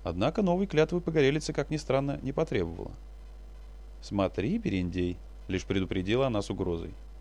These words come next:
"Обманешь, след гвоздем приколочу, в щепку высохнешь". "Ворожеешь, что ли?" уныло спросил Кудыка. "А ты думал?" Погорелица надменно вздернула чумазый нос.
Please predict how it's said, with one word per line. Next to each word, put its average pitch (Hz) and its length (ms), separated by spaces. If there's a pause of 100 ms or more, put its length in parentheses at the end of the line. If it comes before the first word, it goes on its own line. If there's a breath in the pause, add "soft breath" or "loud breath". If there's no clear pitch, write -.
(220)
"Обманешь, 104 640 (240)
след 147 320
гвоздем 135 400
приколочу, 113 640 (320)
в - 60
щепку - 400
высохнешь". 90 540 (960)
"Ворожеешь, 139 680
что 87 280
ли?" 87 160 (260)
уныло 92 260
спросил 87 400
Кудыка. 85 420 (680)
"А 254 80
ты 143 200
думал?" 90 340 (360)
Погорелица 92 480
надменно 92 420
вздернула 87 440
чумазый 87 380
нос. 85 260